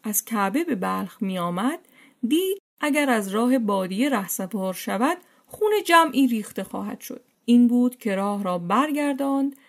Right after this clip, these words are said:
و به بغداد نرفت و برای پاس جان آن دسته که همراهش بودند، با مصریان ساخت که آنها را تندرست به خانه و کاشانه بازگرداند. خلیفهٔ عباسی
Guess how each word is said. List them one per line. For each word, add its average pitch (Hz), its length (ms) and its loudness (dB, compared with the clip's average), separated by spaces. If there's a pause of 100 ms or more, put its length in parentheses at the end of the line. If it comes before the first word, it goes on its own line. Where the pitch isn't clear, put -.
(120)
و 214 100 0
به 196 100 -2
بغداد 185 640 -2
نرفت 269 680 -2 (300)
و 240 100 6
برای 294 540 2
پاس 285 300 0
جان 220 400 2
آن 208 220 -2
دسته 202 360 -4
که 302 140 -6
همراهش 185 640 -2
بودند، 240 600 0 (360)
با 196 160 0
مصریان 196 580 -4
ساخت 294 580 -2 (240)
که 311 100 -2
آنها 311 340 0
را 330 120 -2
تندرست 226 800 0 (280)
به 240 100 6
خانه 202 420 0
و 190 140 -6
کاشانه 185 640 -4
بازگرداند. 180 1040 -4 (560)
خلیفهٔ 247 800 -2
عباسی 285 840 -2